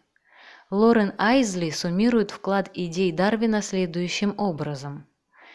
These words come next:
Теория Дарвина нанесла человечеству один из самых страшных ударов, продемонстрировала физическую близость человека к миру низших животных.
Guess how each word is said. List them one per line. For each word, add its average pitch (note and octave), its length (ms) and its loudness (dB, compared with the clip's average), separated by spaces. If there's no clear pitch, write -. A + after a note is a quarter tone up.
Теория G#3+ 460 4
Дарвина G#3 480 4
нанесла F#3 500 0
человечеству F3 920 -2
один E3+ 300 0
из D#3 240 -8
самых B3 420 2
страшных E3 600 -6
ударов, E3+ 680 -2
продемонстрировала F#3 1080 0
физическую D3+ 720 -6
близость D3+ 540 -6
человека D#3+ 580 -2
к - 140 -14
миру F#3 280 -2
низших D#3+ 580 -4
животных. D3+ 760 -8